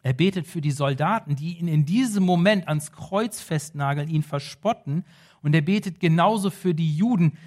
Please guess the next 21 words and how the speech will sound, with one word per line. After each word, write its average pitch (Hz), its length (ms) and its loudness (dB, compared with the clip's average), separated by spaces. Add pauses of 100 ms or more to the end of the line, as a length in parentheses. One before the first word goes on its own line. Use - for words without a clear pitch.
(140)
die 175 360 -4
ihn, 196 240 2
die 165 80 0
führenden 190 520 0
Juden 170 280 -2
und 165 100 -6
auch 156 140 -8
die 175 100 -6
anderen, 175 220 -2
die 170 160 -6
ihn 170 100 0
den 165 160 0
Römern 175 360 0
ausgeliefert 156 840 -2
haben, 135 300 0
um 151 120 -2
ihn 135 140 -2
ans 120 240 -10
Kreuz 120 460 -6
zu - 160 -14
nageln. 101 440 -14